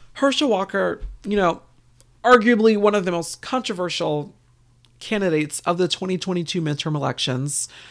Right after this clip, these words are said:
Um, Mister Walker, of course, prominently known as the zombie vampire guy, you know, in that one speech that went absolutely viral for being so bizarre and so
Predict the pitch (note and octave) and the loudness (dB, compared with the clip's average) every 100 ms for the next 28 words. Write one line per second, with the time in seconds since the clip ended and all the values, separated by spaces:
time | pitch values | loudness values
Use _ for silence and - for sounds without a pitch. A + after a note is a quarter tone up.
0 | - - - _ - C3+ C3+ C3+ D3 - | -20 -20 -20 _ -4 -2 0 -2 -2 -2
1 | D#3+ C#3 C#3 - D3 C3+ - D3+ C#3+ C3+ | -2 0 -2 -2 -4 -4 -4 -2 -2 -2
2 | - - - _ _ - - - - G#3+ | -4 -6 -8 _ _ -20 -20 -20 -6 0
3 | G3+ G3+ G3 F3+ E3+ E3 E3+ F3 D#3 D#3 | 2 2 0 -2 -2 0 0 -2 -2 -2
4 | B2+ C#3+ C#3 C3 C3+ C3+ A2+ C#3 D#3 D#3+ | -2 -4 -2 -2 -4 -4 0 2 2 0
5 | E3 C#3+ C#3+ D3+ D3 D#3+ D#3+ D3+ D#3+ F3 | -4 -2 -2 -2 -2 -2 -2 -4 -4 -4
6 | F#3+ F#3 D#3+ D3 C#3+ C#3+ D3 D#3 E3+ D#3 | -4 -2 0 0 0 -2 -2 -2 -4 -6
7 | - F3 - D3 C#3+ D3+ C#3+ C#3+ D#3+ D#3+ | -6 -8 -6 -8 -6 -8 -8 -6 -6 -6
8 | F3+ E3+ - D#3 C3+ C#3 E3 F#3+ F#3+ F3 | -6 -6 -6 -6 -4 0 0 0 -4 -6
9 | D#3+ D#3+ D#3 - - F3+ F#3+ G3+ F3+ D#3 | -4 -6 -6 -8 -6 0 0 0 -2 -2
10 | C3 C#3 D#3 F3+ F3+ - - F3 E3 G#3+ | -2 -2 0 -2 -4 -12 -8 -6 -2 0
11 | G3+ | 2